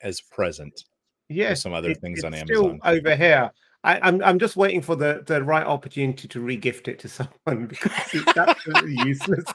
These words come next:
Speaker 2: <laughs>
Speaker 1: Yeah,
Speaker 2: But done,
Speaker 1: yeah.
Speaker 2: but, but I, I have found other uses for the things that you've given me. You, it might not be what you intended them to be, but I have found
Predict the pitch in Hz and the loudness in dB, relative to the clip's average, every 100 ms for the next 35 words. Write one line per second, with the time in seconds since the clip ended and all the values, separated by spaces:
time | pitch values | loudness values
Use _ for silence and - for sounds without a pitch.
0 | - - 214 254 196 - - - _ - | -12 -12 -2 0 0 -6 -14 -16 _ -14
1 | - _ - _ _ _ - - _ _ | -14 _ -20 _ _ _ -20 -20 _ _
2 | _ 113 120 123 120 120 151 151 90 - | _ -8 0 2 2 2 2 2 -4 -8
3 | - _ _ _ - 254 262 277 220 208 | -8 _ _ _ 4 4 4 2 2 4
4 | 277 294 - 277 240 196 - 190 180 190 | 0 -2 0 2 4 2 2 4 6 4
5 | 160 170 170 - 143 - 147 139 - 147 | 2 -2 -2 -4 -6 -6 -6 -6 -4 -2
6 | 139 139 - 139 123 147 131 127 113 107 | 0 -2 -4 -8 -8 -6 -4 -4 -4 -6
7 | 110 151 196 196 233 214 202 202 - 175 | -2 0 2 0 0 -2 -4 -8 0 2
8 | 160 135 - _ _ 170 170 160 143 135 | 2 -2 -10 _ _ -2 -2 -2 -4 -4
9 | 139 151 156 175 190 185 - 185 220 175 | -4 -4 -2 -2 -2 -4 -4 0 0 0
10 | 165 156 147 151 175 - 160 151 | -2 0 -2 0 -2 0 -2 -2